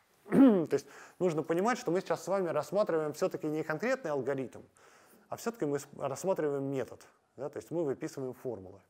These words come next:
Но одну и ту же формулу можно посчитать очень по-разному. Можно считать в лоб, и тогда это, скорее всего, медленно, да? А можно считать, а, с использованием каких-то, а, хороших, быстрых методов.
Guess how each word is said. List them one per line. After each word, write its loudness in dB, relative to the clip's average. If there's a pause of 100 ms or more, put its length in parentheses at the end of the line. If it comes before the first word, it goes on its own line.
(580)
Но 0
одну 4
и 2
ту 4
же -4
формулу 2
можно 0
посчитать -2
очень -4
по-разному. -8 (840)
Можно -2
считать -4
в -8
лоб, 0 (920)
и -8
тогда 0
это, -2
скорее -2
всего, -8
медленно, -8
да? -16
А -6
можно 0
считать, -6 (580)
а, -12
с -12
использованием -2
каких-то, -4 (640)
а, -10
хороших, -2
быстрых -4
методов. -10